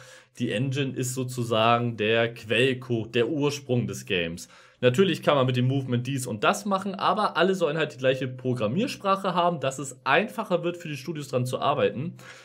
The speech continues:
Das heißt, großer Hoffnungsschimmer, dass die anderen Studios mit dran arbeiten, ist es für mich ehrlich gesagt nicht. Was man aber an M W zwei auch gerade am Multiplayer merkt, finde ich, ist, das ist auch schon wieder aufgegeben. Die haben das Geld damit gemacht, ab zum nächsten Game.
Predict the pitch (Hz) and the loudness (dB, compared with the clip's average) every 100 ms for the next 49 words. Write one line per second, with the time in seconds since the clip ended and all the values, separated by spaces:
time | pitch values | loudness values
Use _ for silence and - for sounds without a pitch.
0 | - - 123 143 147 - 123 131 156 143 | -12 -6 2 2 2 -4 -6 -4 0 0
1 | 180 196 180 - 185 175 143 - 156 160 | 0 -2 -4 -2 0 0 0 -2 -2 -4
2 | 165 143 131 123 - 123 131 139 143 - | -6 -6 -4 -2 0 0 0 -2 -4 -6
3 | 135 135 123 135 127 127 123 131 123 123 | -4 -4 -4 -2 -2 -2 2 2 0 -2
4 | 120 120 151 196 - - - - - 135 | 0 0 -2 -4 -6 -18 -20 -20 0 2
5 | 160 135 139 131 135 123 - 120 147 - | 4 2 2 0 -2 -2 2 2 2 0
6 | 113 - 110 120 101 117 147 - 143 120 | -4 -2 2 2 2 0 -2 -2 2 4
7 | 113 127 131 - 165 156 147 - 135 127 | 4 2 0 -4 -4 -2 -4 -2 -6 -6
8 | 127 123 123 123 131 120 113 175 233 - | -6 -4 0 0 0 0 2 2 0 -4
9 | 196 208 190 147 120 127 123 131 135 131 | -4 -2 -2 -2 -2 0 -2 0 0 0
10 | 123 120 110 151 - 107 120 - 101 98 | -2 -2 0 0 0 -6 -6 -6 -4 -4
11 | 98 87 85 82 82 | -6 -10 -6 -6 -8